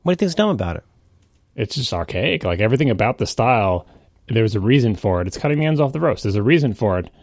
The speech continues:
Speaker 1: Hmm?
Speaker 2: that was so long ago <laughs> that not only are all the reasons, uh, for it gone,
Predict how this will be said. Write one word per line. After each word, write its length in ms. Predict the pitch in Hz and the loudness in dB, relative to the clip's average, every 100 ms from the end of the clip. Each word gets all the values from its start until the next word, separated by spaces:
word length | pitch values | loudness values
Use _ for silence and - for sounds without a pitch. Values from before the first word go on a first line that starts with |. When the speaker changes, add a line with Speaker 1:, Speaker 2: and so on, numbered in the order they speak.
| - | -4
Speaker 1:
Hmm? 140 | 135 143 | -2 2
Speaker 2:
that 280 | 113 104 - - | 2 0 -4 2
was 220 | 123 107 | 2 2
so 220 | - 175 | 4 4
long 280 | 156 151 139 | 6 4 4
ago 440 | 110 104 92 87 - | 4 2 2 -2 -4
<laughs> 60 | - | 0
that 100 | 113 | 2
not 180 | 127 | 4
only 220 | 165 151 131 | 4 4 4
are 100 | 123 | 4
all 140 | 123 | 4
the 80 | 113 | 2
reasons, 520 | 113 110 110 107 98 - - | 0 0 0 0 -4 -8 -12
uh, 140 | - 127 - | -10 -10 -10
for 240 | - 113 104 | 0 2 2
it 140 | 101 | 0
gone, 440 | 113 107 113 156 | 0 2 2 0